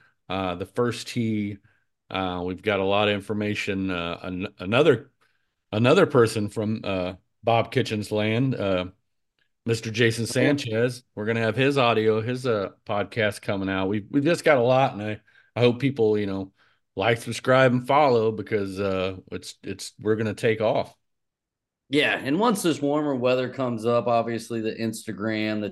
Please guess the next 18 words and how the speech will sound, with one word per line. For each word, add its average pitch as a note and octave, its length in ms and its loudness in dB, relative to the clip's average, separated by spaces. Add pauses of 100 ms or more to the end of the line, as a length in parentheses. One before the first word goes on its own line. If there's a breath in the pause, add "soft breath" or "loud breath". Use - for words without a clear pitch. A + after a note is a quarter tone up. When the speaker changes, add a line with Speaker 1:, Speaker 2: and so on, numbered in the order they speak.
Speaker 2:
TikToks, G#2 880 -2
the F#2+ 100 -10
Reels, G#2+ 600 -2 (400 soft breath)
those B2+ 220 4
will A#2 120 0
start A#2+ 420 -2
popping G#2+ 360 -2
off G#2 440 -4
when G#2 140 -6
we're G#2 180 -4
out G2+ 240 -4
there G#2 180 -2
and G2+ 100 -4
we're G2+ 120 -2
able G2+ 280 -2
to F#2+ 100 -12
<laughs> A2 60 -2
capture A#2+ 600 -6